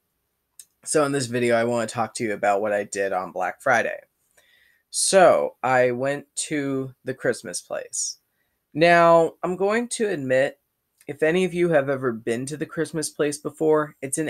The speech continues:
Abington. It's the largest Christmas store in New England.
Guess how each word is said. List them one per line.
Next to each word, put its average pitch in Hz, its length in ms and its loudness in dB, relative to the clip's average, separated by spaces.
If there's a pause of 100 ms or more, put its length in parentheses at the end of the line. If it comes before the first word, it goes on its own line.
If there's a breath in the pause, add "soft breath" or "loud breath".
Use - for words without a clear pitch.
Abington. 143 720 -4 (520)
It's 160 280 -2
the 175 100 8
largest 143 880 2
Christmas 143 560 -4
store 110 640 0 (800)
in 123 180 -2
New 110 140 -2
England. 92 560 -10